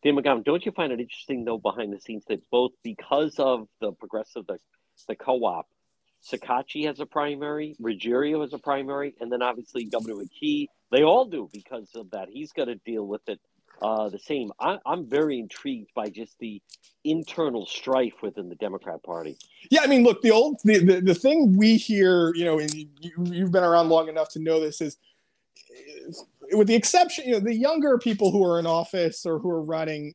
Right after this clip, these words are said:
Speaker 2: is a li-, it's a little different. They sort of still have that kind of idealistic kind of energy. Nobody likes walking in ninety-five degree weather, knocking
Speaker 1: Right.
Speaker 2: on doors, right?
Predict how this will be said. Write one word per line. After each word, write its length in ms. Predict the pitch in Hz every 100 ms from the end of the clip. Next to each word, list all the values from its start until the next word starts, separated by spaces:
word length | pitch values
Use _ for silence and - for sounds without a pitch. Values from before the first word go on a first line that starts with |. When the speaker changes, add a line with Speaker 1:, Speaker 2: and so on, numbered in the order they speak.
| -
Speaker 2:
is 180 | 160 156
a 40 |
li-, 120 | 156 156
it's 160 | 151
a 40 | 165
little 260 | 185 180
different. 420 | 160 160 165 156
They 140 | 170 180
sort 240 | - 185
of 100 | 151
still 260 | - 175 156
have 160 | 156 151
that 200 | 147 147
kind 180 | 147
of 80 | 143 -
idealistic 680 | 139 147 147 147 147 - 147
kind 140 | - 147
of 40 | -
energy. 680 | 147 151 151 139 151 156 156 _ _ _ _ 208
Nobody 420 | 269 269 233 190
likes 360 | 165 156 - 151
walking 580 | 156 143 - 147 139 -
in 180 | 160 156
ninety-five 560 | 160 156 156 156 147
degree 260 | 151 151 151
weather, 380 | 147 147 147 143
knocking 380 | 143 101 -
Speaker 1:
Right. 20 | 151
Speaker 2:
on 140 | 147
doors, 420 | 156 139 - -
right? 320 | 165 160 151